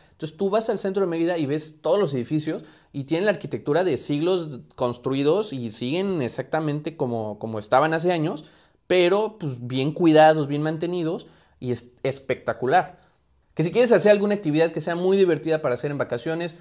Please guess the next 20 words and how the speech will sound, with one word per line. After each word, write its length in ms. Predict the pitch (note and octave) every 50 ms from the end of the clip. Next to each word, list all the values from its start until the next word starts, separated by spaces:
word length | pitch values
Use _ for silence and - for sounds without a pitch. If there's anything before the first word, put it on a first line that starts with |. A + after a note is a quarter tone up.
| _ _ _
puedes 220 | - G3+ G3 G3 G3+
irte 180 | G3 - -
a 60 | F#3+ E3+
rentar 440 | D#3+ C#3 C3+ - D3+ D3+ D#3 D3+ -
un 200 | D3+ D3+ D3+ D3+
yate 460 | D3 D#3 D3+ C#3+ D3 - D3 C3 B2+
en 80 | B2 A#2+
la 140 | A#2 A2+ -
playa, 640 | - E3 D#3+ E3 E3 D#3+ D#3 D#3+ D#3+ - - - _
puedes 160 | - D#3+ D#3+
rentar 320 | D3 C#3 D#3 D3+ C#3+ C#3+
jet 180 | C#3+ D3 C#3 C#3+
skis 380 | - - - E3+ E3+ D#3+ D3+
de 60 | D3+ D3
esos 200 | D3+ D3+ D3 D3
que 60 | -
son 120 | - C#3+
como 200 | C3+ C#3+ B2 B2
motos 320 | B2+ C3 B2+ - B2+ A#2+ A#2+
acuáticas, 680 | G2+ - D3 D#3 D#3 D#3 D3+ C#3+ C3+ D3 C#3+ C#3+ C#3+